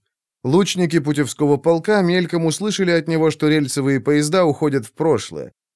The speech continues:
Они требуют ужасно дорогой искры, потому билеты мало кому по карману, а прокладывать рельсовые пути — дело долгое и трудоёмкое.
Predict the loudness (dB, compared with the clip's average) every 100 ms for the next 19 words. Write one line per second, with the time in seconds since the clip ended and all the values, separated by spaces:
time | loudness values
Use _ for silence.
0 | -4 0 2 2 2 2 2 2 0 0
1 | 0 -2 0 0 2 2 0 -2 -2 -2
2 | -2 -2 0 0 0 0 0 0 0 0
3 | 0 0 0 -4 -2 -4 -2 -2 0 0
4 | -2 -2 -4 -2 -2 0 -2 -2 -2 -2
5 | -4 -4 -4 -6 -8 -6 -8 -10 _ 0
6 | 2 2 2 2 4 2 2 0 0 -2
7 | -2 -2 -2 -6 -12 -18